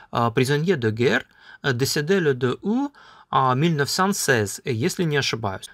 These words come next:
По-русски это значит: «Здесь покоится Рене Майе, французский солдат третьего полка колониальной пехоты,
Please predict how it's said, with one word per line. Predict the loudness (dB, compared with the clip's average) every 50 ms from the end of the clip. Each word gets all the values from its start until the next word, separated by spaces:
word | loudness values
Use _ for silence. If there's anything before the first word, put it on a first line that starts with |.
| _ _ _
По-русски | 2 2 2 2 2 -4 -4 -2
это | -2 0 0
значит: | 0 0 -2 -2 -2 -6 -14 -16 -18 _ -8
«Здесь | -4 -2 -2 -2 -2
покоится | 0 -4 -4 -2 0 2 4 4 2 2 0 -2 -2 -2 -2 0
Рене | 0 0 0 2 0 -2
Майе, | -2 -2 -2 -2 0 0 -2 -2 -4 -6
французский | -4 -4 -2 -2 -2 -4 -6 -4 -4 -4
солдат | -2 0 0 0 2 2 2 0 0 -4
третьего | -4 -4 -4 -2 -2 -2 -2
полка | 0 0 0 0 0 0 0 0
колониальной | 0 -2 -2 -2 0 2 2 2 2 0
пехоты, | -2 -4 -4 -4 -2 0 -2 -2 0 -2 -6 -8